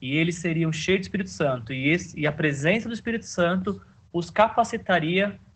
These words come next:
para testemunhar. É muito importante que você saiba disso de largada, do que a gente tá, tá, tá meditando hoje. Atos capítulo um fala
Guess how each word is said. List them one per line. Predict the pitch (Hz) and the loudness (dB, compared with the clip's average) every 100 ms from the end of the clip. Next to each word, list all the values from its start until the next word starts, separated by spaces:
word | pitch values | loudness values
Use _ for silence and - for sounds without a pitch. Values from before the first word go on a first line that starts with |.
| - | 0
para | 160 | 2
testemunhar. | 160 170 165 185 175 123 98 - | 2 -2 -4 -2 -2 -2 -4 -8
É | 135 | -8
muito | 143 185 220 | -2 0 0
importante | 226 208 180 170 175 185 | 0 0 0 2 2 0
que | - | -6
você | 170 | -8
saiba | - 170 165 | 2 2 4
disso | 139 143 185 - 196 190 - - | 0 0 0 0 -4 -6 -18 -18
de | 127 160 | -2 2
largada, | 196 196 160 151 147 | 4 6 6 4 2
do | 135 | -8
que | 139 | -10
a | |
gente | 135 156 - | -8 -10 -4
tá, | 156 | -4
tá, | 151 - 147 143 131 120 113 - - _ | -4 -4 2 4 4 2 -6 -18 -20 _
tá | - 147 | -2 -2
meditando | 147 147 - 165 190 | -2 -6 -6 -4 -2
hoje. | 170 135 113 107 - - - _ _ _ | -2 -2 -6 -12 -16 -20 -20 _ _ _
Atos | - 139 208 - | 0 4 4 0
capítulo | - 214 220 - 214 185 | -6 -6 -6 -8 -4 -2
um | 208 233 | -2 -6
fala | - 175 175 190 226 | 2 4 6 4 0